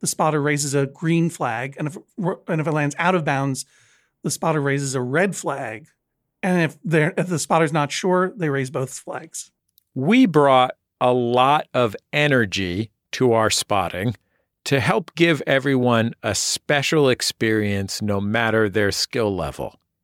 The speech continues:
Speaker 2: As a result, we were asked for autographs. We were mentioned on a disc golf podcast, and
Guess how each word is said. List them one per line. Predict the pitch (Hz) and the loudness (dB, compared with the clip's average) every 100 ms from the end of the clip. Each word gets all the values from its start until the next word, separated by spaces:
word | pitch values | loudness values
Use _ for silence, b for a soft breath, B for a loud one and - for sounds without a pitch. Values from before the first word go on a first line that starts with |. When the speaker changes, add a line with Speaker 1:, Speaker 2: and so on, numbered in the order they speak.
| _ - | _ -6
Speaker 2:
As | 127 120 | -4 0
a | 123 | 2
result, | 123 107 117 180 285 - _ _ _ _ - | 2 2 2 2 -2 -10 _ _ _ _ -10
we | 110 113 | 0 2
were | 110 123 - | 4 0 0
asked | 107 117 - - | -4 -4 -8 -10
for | - 156 | -2 -2
autographs. | 160 208 226 120 85 - - - - b b b | 0 0 0 -2 -4 -6 -12 -16 -16 b b b
We | 151 180 | 2 4
were | 202 196 | 4 4
mentioned | 196 233 233 - 135 147 - - | 4 4 4 2 2 0 -2 0
on | 143 151 | 2 4
a | 147 | 2
disc | 123 160 196 - - - 151 | 2 4 4 4 -4 -6 0
golf | 151 151 160 - - | 4 6 4 0 -4
podcast, | - 127 107 95 95 80 87 120 233 b b b b - | 2 2 2 -2 -4 -2 -2 -4 -6 b b b b 0
and | 160 170 170 | 4 4 4